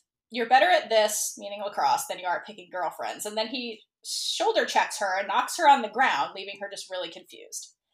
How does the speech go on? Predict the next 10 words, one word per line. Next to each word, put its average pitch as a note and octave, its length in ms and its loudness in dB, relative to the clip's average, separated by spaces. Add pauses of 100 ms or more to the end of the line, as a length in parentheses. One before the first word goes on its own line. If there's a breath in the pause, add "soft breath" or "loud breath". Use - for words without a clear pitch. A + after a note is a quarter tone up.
(800)
And D#4+ 140 4
we're E4 100 8
all D#4 160 12
confused. G#3+ 520 -8
Like, G#3+ 220 -4
what A#3 100 -4
does A3+ 160 -2
this G#3+ 160 -4
even F#3+ 240 -8
mean? A#2+ 320 -18